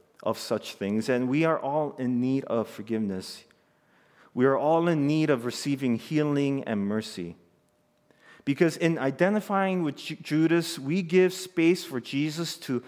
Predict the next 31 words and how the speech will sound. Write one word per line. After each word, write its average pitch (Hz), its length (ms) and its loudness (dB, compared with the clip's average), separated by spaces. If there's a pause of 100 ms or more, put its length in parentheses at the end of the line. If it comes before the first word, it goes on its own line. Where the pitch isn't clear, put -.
(320)
enter 165 340 0
into 147 320 -2
the 117 120 -4
deepest 156 600 -6
recesses 131 800 -2
of 113 200 -4
our 123 80 0
hearts - 520 -6 (1200)
that 113 140 4
we 127 260 0
ourselves 117 600 0
do 110 120 -10
not 104 180 -2
want 101 220 -2
to - 80 -14
look 90 240 -10
into. - 380 -10 (1800)
We 135 80 -2
can't 220 260 0
say, 160 200 4
"Je-, 156 240 -8
Jesus, 226 300 0
just 233 180 0
help 214 160 0
me 240 120 6
out 208 220 4
in 165 100 4
these 143 200 -4
little 147 240 4
things 143 340 2
where, 117 160 2